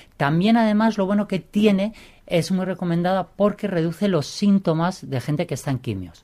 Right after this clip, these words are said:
Sí que es verdad que yo siempre recomiendo que pregunten primero, lógicamente, a su oncólogo o al que le, le lleve o a su médico,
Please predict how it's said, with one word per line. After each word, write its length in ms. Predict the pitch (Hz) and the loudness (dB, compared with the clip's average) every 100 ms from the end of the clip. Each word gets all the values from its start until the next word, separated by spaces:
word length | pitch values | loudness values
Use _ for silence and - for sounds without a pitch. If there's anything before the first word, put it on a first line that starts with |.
| _ | _
Sí 220 | - 175 | -6 -4
que 100 | - | 0
es 80 | 139 | 2
verdad 280 | 156 160 214 | 2 2 2
que 120 | 160 | 2
yo 80 | 135 | 0
siempre 260 | - 127 127 | 0 -2 -2
recomiendo 600 | 135 147 156 185 208 220 - - | -2 0 2 2 0 -2 -10 -10
que 140 | - 135 | -2 0
pregunten 440 | 120 117 113 120 | 2 0 2 0
primero, 360 | 127 131 147 110 | 2 2 2 2
lógicamente, 540 | 117 120 123 123 117 | 0 -4 -4 -4 -4
a 40 | 120 | -6
su 140 | 156 | -6
oncólogo 500 | 135 175 185 226 269 | -2 0 2 0 0
o 100 | 139 | -2
al 100 | 117 | -4
que 160 | 120 120 | -2 -4
le, 340 | 113 113 113 | -2 -2 -2
le 160 | 123 135 | -2 0
lleve 220 | 165 185 | 2 2
o 120 | 208 | 2
a 40 | 170 | 2
su 140 | - | 0
médico, 420 | 170 196 202 247 | 0 0 0 -4